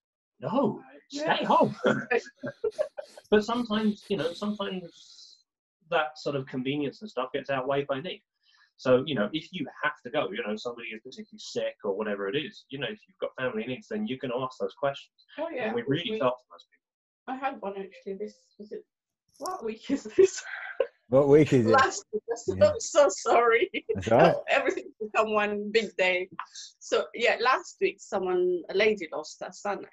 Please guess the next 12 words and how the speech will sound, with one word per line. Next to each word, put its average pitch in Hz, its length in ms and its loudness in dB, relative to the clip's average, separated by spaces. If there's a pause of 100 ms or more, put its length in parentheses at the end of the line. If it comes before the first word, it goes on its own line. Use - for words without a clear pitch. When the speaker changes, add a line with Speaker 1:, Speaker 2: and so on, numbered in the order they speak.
Speaker 2:
actually, - 280 -10
in - 80 -16
that - 120 -16 (260)
crash, - 300 -20
but - 140 -10
she 170 260 -10
can't 160 340 -6
go. 123 140 -4 (2000)
Speaker 3:
Oh. 131 320 0 (220)
Speaker 2:
She 190 120 -4
can't 180 420 -10
just - 360 -6